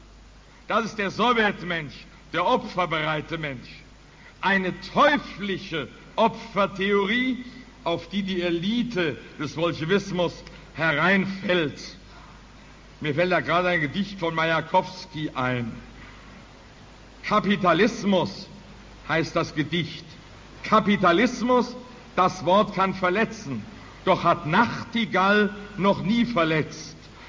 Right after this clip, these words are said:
Doch weiß ich verletzende Worte zu schätzen, wenn sich die Wahrheit daraus zusammensetzt.“ Die Pravda, die Wahrheit. Zwar Themen für Lieder weiß ich in Masse,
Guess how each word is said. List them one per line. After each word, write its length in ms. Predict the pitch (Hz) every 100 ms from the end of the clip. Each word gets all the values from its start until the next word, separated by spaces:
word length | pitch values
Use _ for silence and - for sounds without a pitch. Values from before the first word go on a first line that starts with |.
| - -
Doch 220 | 185 143
weiß 320 | 165 247 -
ich 180 | 226 -
verletzende 840 | 185 170 202 220 - 208 185 165
Worte 360 | 156 196 202 196
zu 200 | - 170
schätzen, 720 | - 165 160 - 180 208 202 - - - - -
wenn 240 | - 202 214
sich 320 | 208 202 -
die 180 | 185 190
Wahrheit 500 | 190 247 208 180 156 - -
daraus 520 | 160 151 160 147 -
zusammensetzt.“ 840 | 139 123 160 143 117 131 113 - - - - - - -
Die 80 | 123
Pravda, 760 | 135 135 170 180 147 151 - - - -
die 120 | 131
Wahrheit. 300 | 180 147 127 - - - - - - - - - - - - - - - - - - - - -
Zwar 280 | 160 185 -
Themen 400 | 202 247 240 226
für 220 | - 185
Lieder 420 | 180 226 254 240
weiß 320 | 208 220 240 214
ich 160 | 160
in 160 | 208 202
Masse, 400 | 220 220 170